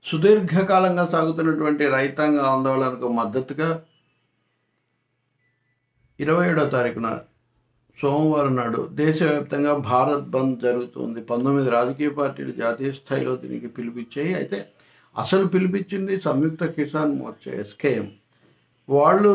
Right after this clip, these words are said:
రైతాంగ సమస్యల మీద దీనికి పిలిపించారు. ఆ ఆందోళనతో చర్చించి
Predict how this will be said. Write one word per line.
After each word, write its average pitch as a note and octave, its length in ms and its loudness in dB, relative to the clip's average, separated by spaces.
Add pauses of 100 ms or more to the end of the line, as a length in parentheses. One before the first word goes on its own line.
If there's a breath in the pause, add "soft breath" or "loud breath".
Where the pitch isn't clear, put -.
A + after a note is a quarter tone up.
రైతాంగ F#3+ 440 2 (140)
సమస్యల F3+ 440 2
మీద F3 200 -2
దీనికి D#3+ 300 0 (180)
పిలిపించారు. D#3 600 -2 (140)
ఆ - 20 2 (140)
ఆందోళనతో D#3 840 0 (120)
చర్చించి D#3+ 540 0